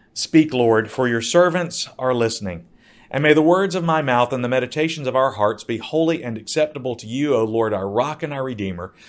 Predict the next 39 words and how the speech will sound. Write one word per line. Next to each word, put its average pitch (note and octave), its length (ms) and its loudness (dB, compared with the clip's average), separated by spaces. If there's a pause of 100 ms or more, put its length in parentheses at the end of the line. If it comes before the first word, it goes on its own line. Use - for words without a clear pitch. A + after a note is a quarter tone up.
(140)
For C3 100 0
it C#3+ 80 0
is F3 160 2
in F3+ 60 -6
the E3 80 -2
name C3+ 280 -4
of A2 120 -6
your C3+ 200 -2
Son, G2+ 460 -4
our G#2+ 160 -8
precious D3 420 -6
Lord C3 240 0
and A#2+ 140 -6
Savior A#2 300 -2
Jesus G2 380 -10
Christ, B2+ 460 -2 (280)
and A2 100 -8
by G2+ 140 2
the F#2+ 80 -4
power C#3 560 -2
of G#2 120 -4
the G#2 100 -4
Holy G2 280 -8
Spirit B2 560 -6
that A2 160 -8
we A2+ 100 -4
pray. D#2 480 -10 (720)
Amen. F2 600 -10 (1900)
So D3+ 160 2
why G3+ 160 4
am A3+ 100 -6
I F3 120 -2
preaching C#3 420 -4
to A2 60 -6
you A2+ 200 -2
from A2+ 200 -2
my A2 160 -2
home A2 240 -4
today E2+ 420 -4